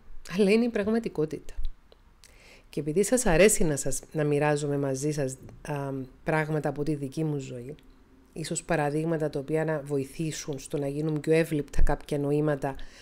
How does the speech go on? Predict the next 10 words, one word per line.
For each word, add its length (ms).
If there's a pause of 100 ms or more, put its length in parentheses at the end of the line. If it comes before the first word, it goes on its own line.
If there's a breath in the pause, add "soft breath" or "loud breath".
(260 loud breath)
που 100
αναπτύσσουμε 600
εδώ 120
στα 180
βίντεο 280
στο 180
κανάλι, 560
εδώ 160
στα 280
vlogs. 400